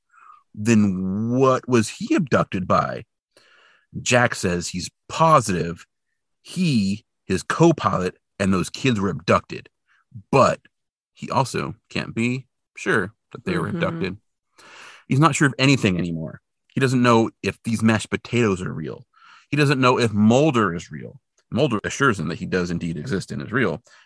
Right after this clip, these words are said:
Speaker 1: And Jack's like, "Thanks, man, but I can't offer you the same assurance about me."
Speaker 2: Mm-hmm.
Speaker 1: And then Hynek and his two airmen walk into the bar,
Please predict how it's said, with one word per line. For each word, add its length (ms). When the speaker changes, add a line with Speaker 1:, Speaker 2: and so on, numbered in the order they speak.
Speaker 1:
And 100
Jack's 220
like, 320
"Thanks, 300
man, 400
but 100
I 80
can't 240
offer 280
you 220
the 80
same 320
assurance 400
about 260
me." 320
Speaker 2:
Mm-hmm. 240
Speaker 1:
And 400
then 240
Hynek 380
and 80
his 100
two 220
airmen 360
walk 280
into 160
the 120
bar, 440